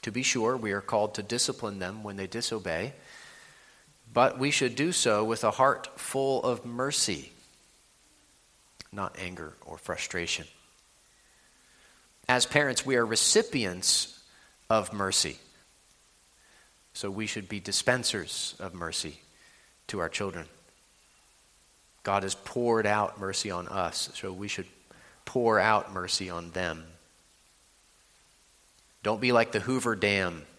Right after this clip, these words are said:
toward your kids when it comes to mercy. Be like Niagara Falls. We should show mercy, all of us, to others, to siblings, to parents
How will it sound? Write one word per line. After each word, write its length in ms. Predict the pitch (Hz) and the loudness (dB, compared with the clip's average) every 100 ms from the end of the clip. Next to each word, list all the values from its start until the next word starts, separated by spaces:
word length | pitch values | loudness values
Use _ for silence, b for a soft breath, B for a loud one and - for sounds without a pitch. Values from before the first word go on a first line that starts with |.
| - | -10
toward 240 | 101 90 | -8 -6
your 80 | 87 | -6
kids 600 | - 85 78 - - - - B B B B B B B B B B _ _ _ | -4 -4 -2 -2 -2 -8 -20 B B B B B B B B B B _ _ _
when 120 | 98 | -14
it 60 | 92 | -6
comes 220 | 95 90 | -6 -6
to 80 | 90 | -6
mercy. 420 | 85 87 - 95 - - _ _ _ B B B B B B B B _ | -4 -4 -4 -8 -14 -20 _ _ _ B B B B B B B B _
Be 120 | - 98 | -6 2
like 360 | 98 95 - | 2 2 -4
Niagara 420 | 92 90 92 98 | -2 2 4 2
Falls. 760 | - - 87 76 71 - - - - _ _ _ - _ _ b b b b b b b b _ _ _ _ _ _ _ _ _ _ _ | -4 -4 -4 -4 -2 -2 -4 -8 -16 _ _ _ -20 _ _ b b b b b b b b _ _ _ _ _ _ _ _ _ _ _
We 100 | 98 | -10
should 140 | 92 95 | -6 -4
show 280 | - 98 | -2 0
mercy, 460 | 92 92 98 - 80 | 0 0 0 0 0
all 180 | 82 101 | 0 0
of 100 | 82 | 0
us, 400 | 78 - - - | -4 -4 -6 -8
to 260 | - 92 85 | -8 -8 -4
others, 480 | 90 87 78 76 - | -4 -4 -6 -6 -6
to 120 | 92 | 0
siblings, 840 | - 127 131 101 78 69 - - - - B B B B B B B _ _ _ - | 2 2 0 -2 -4 -8 -8 -8 -12 -18 B B B B B B B _ _ _ -10
to 360 | - 104 92 | -6 -4 -6
parents 800 | 90 - 120 113 82 - - - | -4 0 2 0 -2 -4 -4 -6